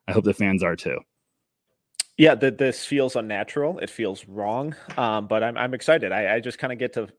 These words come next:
Speaker 2: kick my feet up, relax a little bit, just ha-, have questions thrown at me constantly, um, instead of, you know, having to carry the conversation as always. So, <laughs> just a drag. Um, no, I, I'm excited for this one. Just gonna talk a little N B L action, which, you know,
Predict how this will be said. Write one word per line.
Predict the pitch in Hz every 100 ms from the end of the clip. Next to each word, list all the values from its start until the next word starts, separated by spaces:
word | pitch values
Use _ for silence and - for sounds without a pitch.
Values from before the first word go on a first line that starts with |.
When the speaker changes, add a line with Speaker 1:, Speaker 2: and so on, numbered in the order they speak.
| -
Speaker 2:
kick | 123 -
my | 113
feet | - 117
up, | 131 123
relax | 107 104 107 -
a |
little | 117 113 107
bit, | 117 131
just | 110 -
ha-, | - 113 101
have | 113 98 -
questions | 120 113 - 113 107 -
thrown | 120 113
at | 104 -
me | 113
constantly, | 113 123 123 - 135 147 156 160 - - - - -
um, | 113 107
instead | 107 - 110
of, | 104
you | 104
know, | 104
having | 110 98
to | 82
carry | - 113 113 85
the | 82
conversation | 85 80 82 - 76 82
as | 76
always. | 80 80 95 98
So, | 113 -
<laughs> | - -
just | 92 - -
a |
drag. | 76 - 92 95 90 92 - 160 - -
Um, | 120 113 104 104 -
no, | 175 165
I, | 127 127 113
I'm | 139
excited | 143 160 143
for | 123
this | 107 104
one. | 92 -
Just | 127 107 -
gonna | 123 113 107
talk | 117 113
a |
little | 117 117 110
N | 113
B | 120 151
L | 165
action, | 170 165 - 196 202
which, | 120 110 131
you |
know, | 110